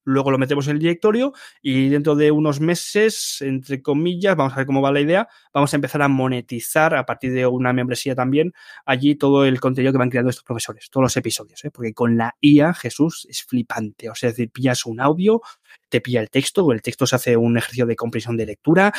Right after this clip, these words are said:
se hace también un writing, o sea, es decir, es una cu-, es una cuestión que a nosotros nos ha dejado flipado todo lo que se puede con, con un simple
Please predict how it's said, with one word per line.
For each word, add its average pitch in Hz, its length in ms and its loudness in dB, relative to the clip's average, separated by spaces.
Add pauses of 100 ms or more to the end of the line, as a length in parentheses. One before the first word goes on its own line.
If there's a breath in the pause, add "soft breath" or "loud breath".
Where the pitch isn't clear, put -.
(100 loud breath)
se - 100 0
hace 123 140 0
también 117 240 2
un 113 160 2
writing, 175 420 4
o - 40 -8
sea, - 120 -4
es 117 60 -8
decir, 123 100 -6
es - 140 -10
una 139 120 0
cu-, 139 160 -4
es 135 120 -4
una 151 100 4
cuestión 160 320 -2
que 143 60 2
a - 20 2
nosotros 131 220 -2
nos 135 120 -4
ha 135 40 -2
dejado 151 360 2
flipado 139 600 -2
todo 143 120 2
lo 135 40 2
que 131 60 -2
se 127 40 -2
puede 135 160 0
con, 123 320 -2
con 120 160 -6
un 131 100 0
simple 120 500 -6